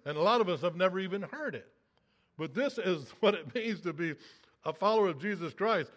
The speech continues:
In Matthew sixteen twenty-four, Jesus said to his disciples, "If anyone desires to be my disciple," by the way, this is the Amplified Version, "let him deny himself, disregard, lose sight of, and forget himself and his own interest,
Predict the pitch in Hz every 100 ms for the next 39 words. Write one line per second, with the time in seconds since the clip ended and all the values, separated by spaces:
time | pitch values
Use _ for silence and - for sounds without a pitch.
0 | - - 156 190 220 196 - 226 196 196
1 | 185 196 196 175 208 208 135 202 175 165
2 | - 180 170 160 147 135 185 185 151 135
3 | - - - 175 208 277 320 311 302 262
4 | 175 202 202 196 175 139 196 220 190 -
5 | - 156 170 160 156 135 131 135 156 170
6 | 160 147 147 160 139 139 147 139 127 127
7 | 120 117 113 110 117 113 _ _ _ _
8 | _ _ _ _ _ _ _ _ _ _
9 | 160 254 240 202 185 175 262 294 247 220
10 | 151 127 143 - _ 107 214 - 302 190
11 | 160 139 151 143 156 285 - 185 151 139
12 | 147 151 143 143 156 147 269 302 269 220
13 | 226 190 160 139 180 233 180 151 - 156
14 | 156